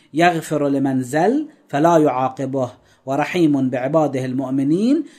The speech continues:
فلا ينقص أجورهم. وإنما هؤلاء يرجون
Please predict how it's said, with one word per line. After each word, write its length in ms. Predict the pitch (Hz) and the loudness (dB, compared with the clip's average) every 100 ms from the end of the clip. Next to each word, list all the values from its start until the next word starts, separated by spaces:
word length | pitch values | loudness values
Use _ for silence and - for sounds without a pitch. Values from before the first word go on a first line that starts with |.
| _ | _
فلا 300 | 139 160 180 | -2 2 4
ينقص 480 | 160 190 208 226 254 | 4 2 0 -2 0
أجورهم. 1160 | 180 160 170 175 147 123 135 131 127 127 127 123 - _ - | 0 2 2 2 2 -2 -4 -4 -4 -6 -8 -12 -18 _ -4
وإنما 500 | 233 247 202 160 143 | 0 2 4 4 2
هؤلاء 520 | 147 143 156 151 143 | 2 2 2 0 0
يرجون 640 | 135 127 120 165 240 349 | -2 -4 -2 0 2 0